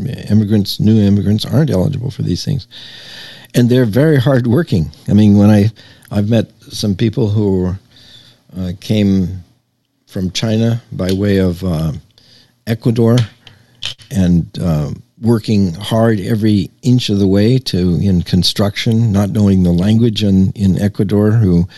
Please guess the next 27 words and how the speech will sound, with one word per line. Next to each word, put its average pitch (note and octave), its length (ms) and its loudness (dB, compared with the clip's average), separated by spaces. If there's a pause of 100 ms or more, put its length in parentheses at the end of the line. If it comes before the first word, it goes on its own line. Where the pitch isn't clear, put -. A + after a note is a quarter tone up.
(340)
worked F#2+ 280 -4
their G2 120 2
way G2 240 2
up G2 160 0
through - 180 -4
Central G#2+ 420 0
America, G2+ 460 2
the, G2 840 0
facing G2 400 0
the F#2 120 -2
threats G2 400 -2
and, F2 440 2
uh, F#2+ 260 -2
of F2 100 -4
death F#2+ 280 -2
along F#2+ 480 2
the F2+ 60 0
way. G2 260 0 (220)
<laughs> - 220 -20
They're A2 240 0
tough - 480 -2
people B2 480 0 (500)
and F#2 240 0
highly A2 400 0
diligent G#2+ 680 0
and F#2+ 160 0
hardworking. G#2 760 0